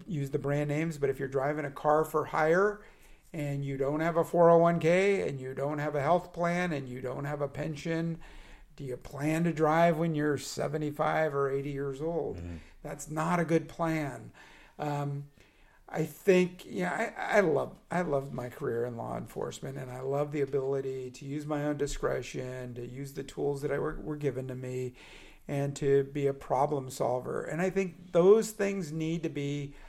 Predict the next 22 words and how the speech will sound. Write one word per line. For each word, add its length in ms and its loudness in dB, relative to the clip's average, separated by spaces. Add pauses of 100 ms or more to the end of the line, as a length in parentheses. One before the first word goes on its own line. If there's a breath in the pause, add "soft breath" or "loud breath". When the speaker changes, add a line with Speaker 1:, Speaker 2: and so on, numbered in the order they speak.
(140)
Speaker 1:
sold 480 4
again 680 -4 (1160 soft breath)
back 240 -6
where 120 6
you're 100 2
talking 240 0
about, 240 -2
Speaker 2:
Mm-hmm. 180 -4
Speaker 1:
in 140 -4
high 200 2
school, 580 -6
uh, 320 4
Speaker 2:
Mm-hmm. 240 -2
Speaker 1:
in 580 -2
middle 420 4
school. 640 -6
I 260 -6
think 200 -8
we 140 -6
need 180 -4
to 60 -6
keep, 340 -10